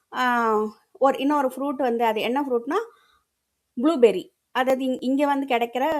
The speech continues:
ஆ, ரெடிமேடா கிடைக்கிற ப்ளூபெர்ரி தான், ஃப்ரெஷ் கிடையாது. ப்ளூபெர்ரி ஒரு ரெண்டு, மூணு போட்டுட்டு கலந்து சாப்பிடுங்க. இது கலந்து அப்படியே சாப்பிடலாம். அந்த தயிர், ஆ, இந்த, ஆ, புரோட்டீன் பவுடரு, இந்த வாழைப்பழம்,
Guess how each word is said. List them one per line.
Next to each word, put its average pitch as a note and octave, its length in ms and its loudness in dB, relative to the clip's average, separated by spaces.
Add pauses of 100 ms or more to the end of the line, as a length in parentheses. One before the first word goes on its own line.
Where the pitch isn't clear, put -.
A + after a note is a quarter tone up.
(300)
ஆ, G#3+ 140 -2
ரெடிமேடா A#3+ 440 -2
கிடைக்கிற G#3 420 -6
ப்ளூபெர்ரி G#3+ 360 -4
தான், C4 280 -4
ஃப்ரெஷ் A3+ 320 -2
கிடையாது. G3+ 580 -4 (840)
ப்ளூபெர்ரி A#3 480 0
ஒரு G#3+ 220 -2
ரெண்டு, G#3 240 -2
மூணு G#3 260 -6
போட்டுட்டு G3 340 -10
கலந்து G3 440 -6
சாப்பிடுங்க. F3 460 -6 (280)
இது A#3 120 2
கலந்து A#3+ 320 4
அப்படியே A#3+ 300 4
சாப்பிடலாம். G#3+ 440 -2
அந்த G#3+ 120 -2
தயிர், A3 580 0 (380)
ஆ, G3+ 720 -2
இந்த, G#3 320 -2 (120)
ஆ, G3+ 160 -2
புரோட்டீன் A#3 500 6
பவுடரு, G#3 460 2 (100)
இந்த G#3 140 -2
வாழைப்பழம், G#3 680 2